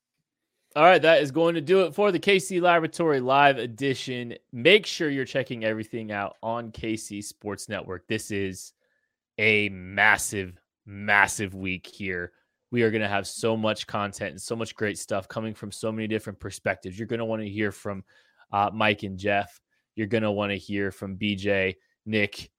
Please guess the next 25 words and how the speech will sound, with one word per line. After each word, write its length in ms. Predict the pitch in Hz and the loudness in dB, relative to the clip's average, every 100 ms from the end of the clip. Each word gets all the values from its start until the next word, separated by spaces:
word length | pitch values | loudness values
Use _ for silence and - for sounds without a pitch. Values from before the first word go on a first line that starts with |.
| _ | _
and 140 | 107 - | -12 0
Tucker 320 | 113 - 104 | 0 0 -4
this 240 | 98 - | -4 -4
week, 200 | 101 95 - | -4 -4 -8
and 220 | 104 101 | -10 -2
we'll 140 | 113 | -2
be 140 | 104 107 | 0 0
back 320 | 101 95 - | 2 2 0
later 300 | 98 95 92 | -4 -2 -4
with 180 | 90 - | -8 -12
the 60 | |
game 340 | 95 95 95 95 | -10 -6 -6 -6
preview 380 | - 101 95 92 | -6 -6 -6 -8
edition 420 | 92 95 - 95 | -8 -8 -10 -8
of 220 | 101 92 | -8 -6
this 180 | 98 98 | -6 -6
show. 420 | - 95 92 90 - _ | -6 -4 -4 -4 -12 _
So 520 | - - 127 117 113 117 | -18 -6 8 12 12 10
excited. 800 | 104 - 110 95 92 90 87 - _ _ _ _ _ _ 139 | 0 0 4 6 6 2 -4 -10 _ _ _ _ _ _ 4
It, 260 | 139 - | 4 4
it, 140 | 107 - | -10 2
I, 280 | 113 127 117 _ | 4 4 2 _
I'm, 280 | 117 107 101 - _ _ | -8 -6 -8 -12 _ _
mm, 220 | 117 98 90 _ _ _ 135 | -14 -14 -14 _ _ _ -6
Rant's, 360 | 110 107 - | 0 0 0